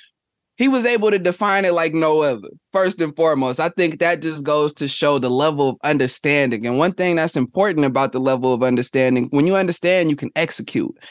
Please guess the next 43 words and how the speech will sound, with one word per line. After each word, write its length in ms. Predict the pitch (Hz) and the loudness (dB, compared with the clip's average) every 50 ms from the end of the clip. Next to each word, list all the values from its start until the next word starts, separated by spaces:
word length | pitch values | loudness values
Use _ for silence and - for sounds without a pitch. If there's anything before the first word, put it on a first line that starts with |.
| - - | -8 -2
And 140 | - 123 143 | 0 2 2
that's 220 | 156 165 160 - | 2 0 0 0
what 80 | 151 147 | 2 2
he 60 | 147 | 2
was 180 | 143 135 123 139 | 2 2 2 2
able 240 | 135 131 120 113 | 2 2 2 0
to 80 | 107 104 | 0 0
do. 340 | 101 104 147 156 131 98 - - - _ | 0 2 2 2 2 0 -2 -6 -12 _
But 160 | - - 107 - - | -4 -4 -2 0 0
ultimately, 600 | 165 226 247 214 - 190 170 160 151 143 143 139 | 2 2 2 0 0 2 2 2 2 2 2 4
when 180 | 139 143 147 | 4 4 4
you 100 | 147 143 | 4 2
understand, 560 | 143 147 139 147 143 - - 160 156 147 143 147 | 2 0 0 -2 -4 -2 0 0 2 4 2 2
you 60 | 139 | 2
can 180 | - 113 98 | 0 -4 -8
teach. 560 | - - - - 202 180 - - - - - - _ _ _ | -10 -12 -6 -4 -4 -4 -4 -8 -14 -18 -20 -20 _ _ _
And 140 | - 123 131 | -2 0 0
that's 160 | - - - | 0 -2 -4
another 420 | 139 131 - - 208 208 175 170 | -4 -2 0 0 2 2 0 -2
thing 300 | 135 - 151 147 139 131 | -2 0 0 2 2 4
he's 180 | 143 139 131 123 | 2 2 0 0
been 160 | 120 135 135 | 0 0 2
able 220 | 135 127 120 127 | 2 0 0 0
to 80 | 120 117 | -2 -2
do 180 | 113 113 127 123 | 0 0 2 2
that's 220 | 117 117 113 - | 2 0 -2 -4
extremely 580 | 107 - - - - 156 160 160 151 147 139 131 | -8 -10 -8 -2 2 2 4 4 4 2 0 0
powerful. 580 | 135 - 151 151 147 139 139 - 127 120 117 - - - - _ - | -2 -4 -2 0 0 -2 0 -2 -2 -2 -2 -4 -12 -20 -14 _ -2
And 380 | 135 139 135 131 127 120 104 - | 0 2 2 2 2 0 0 -2
why, 400 | - 117 131 143 156 156 151 143 | -2 0 2 2 2 2 0 0
in 140 | - 120 117 | -2 -2 -2
my 240 | 120 139 185 233 214 | 0 0 2 0 0
opinion, 500 | 180 - - 170 147 143 139 135 131 127 - - _ _ | -2 -2 -4 -2 -2 0 -2 -2 -4 -6 -8 -14 _ _
stories 480 | - - - - 180 180 180 175 156 151 | -20 -12 -6 -2 0 2 2 2 0 -2
of 80 | 147 | -4
transformation 840 | - - 165 151 151 147 - 139 135 151 165 170 156 - 127 110 110 | -2 -2 -2 -2 -2 -2 -2 0 0 2 2 0 0 -2 -4 -2 0
matter 320 | 135 156 170 180 180 160 143 | 0 0 0 2 0 -2 -2
so 200 | - - 127 120 | -2 -2 -2 0
much. 320 | 117 117 110 92 - - | 0 -2 -4 -6 -6 -6
'Cause 160 | - 127 117 | -4 -2 -2
it's 120 | 131 123 - | -2 -2 0
not 240 | 143 160 160 151 | 0 0 0 0
like, 320 | 139 143 147 139 127 - | 0 2 2 0 0 -4